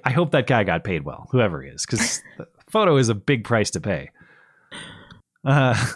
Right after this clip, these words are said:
Speaker 1: <laughs> but according to the reporter who took these photos, uh, what happened is the, the Youngkin bus is just parked outside this restaurant,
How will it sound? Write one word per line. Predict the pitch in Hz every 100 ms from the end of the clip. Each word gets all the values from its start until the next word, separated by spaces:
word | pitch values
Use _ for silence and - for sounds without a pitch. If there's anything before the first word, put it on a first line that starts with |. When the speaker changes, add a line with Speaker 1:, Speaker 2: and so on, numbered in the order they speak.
| 139
Speaker 1:
<laughs> | - - 135
but | 160
according | 170 180 214 208
to |
the | 190
reporter | 160 143 156 151
who | 131
took | 127 135
these | 160 165
photos, | - 160 131 78 78 - - _ _ _ _ _ _ _ _
uh, | 117 117 117
what | 123 147
happened | 202 269 208
is | 147
the, | 156
the | 131 139
Youngkin | 170 233 202
bus | 143 180 175
is | 151
just | 160 -
parked | - 156 165
outside | 160 143 151 143
this | 135 113
restaurant, | 131 165 - 82 143 202